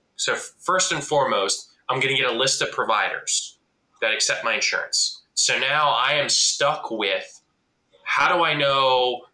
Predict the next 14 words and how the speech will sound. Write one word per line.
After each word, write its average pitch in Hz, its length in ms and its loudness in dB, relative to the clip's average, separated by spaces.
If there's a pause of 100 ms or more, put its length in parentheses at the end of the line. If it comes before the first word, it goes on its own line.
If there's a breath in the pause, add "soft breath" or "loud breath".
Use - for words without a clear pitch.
based 143 240 0
upon 127 320 -2
what 117 120 2
I 113 80 0
have, 113 360 -2
depression, 117 640 -2
anxiety, 107 720 -2
bipolar, 98 320 -2 (200 loud breath)
whatever 160 480 2
it 120 120 -2
may 110 260 -2
be, 123 360 -2
substance - 460 -2 (120)
abuse, - 400 -6